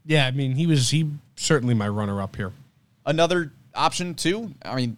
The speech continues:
Speaker 2: we talked about him in Most Improved, but Samuel Basallo as well. I, I
Speaker 1: Yeah,
Speaker 2: think
Speaker 1: he actually was a guy I was thinking about putting as well, but I couldn't slight my boy Billy.
Speaker 2: we knew that the upside was always there with Basallo, but to see it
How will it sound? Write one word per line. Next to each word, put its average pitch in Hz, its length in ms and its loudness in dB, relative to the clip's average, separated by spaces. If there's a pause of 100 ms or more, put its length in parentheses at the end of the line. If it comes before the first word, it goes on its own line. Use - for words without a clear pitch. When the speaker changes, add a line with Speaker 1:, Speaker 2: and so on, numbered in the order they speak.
(140)
Speaker 2:
we 120 80 -8
talked 139 300 0
about 139 180 2
him 135 80 -4
in 131 80 -4
Most 135 260 -4
Improved, 156 400 -6
but 151 140 -6
Samuel 160 300 -4
Basallo 139 420 0 (300)
as 123 160 -6
well. 180 180 4
I, 104 240 0
I 123 60 2
Speaker 1:
Yeah, 170 180 2
Speaker 2:
think 156 140 2
Speaker 1:
he 214 100 2
actually 180 320 0
was 131 280 -4
a 127 100 -6
guy 120 220 4
I 107 40 -2
was 110 140 -8
thinking 107 220 -6
about 104 200 -4
putting 107 240 -4
as 98 140 -8
well, 117 160 2
but 107 100 0
I 107 40 -4
couldn't 107 280 -2
slight 101 220 -6
my 98 100 -8
boy 95 180 -8
Billy. 90 240 -12 (200)
Speaker 2:
we 147 180 -4
knew 165 640 0
that 139 200 -6
the 135 220 -6
upside 139 800 0
was 127 180 -6
always 123 460 0
there 113 400 -2 (360)
with 117 220 -10
Basallo, 113 580 0
but 113 260 -4
to 113 100 -8
see 131 400 -2
it - 100 -4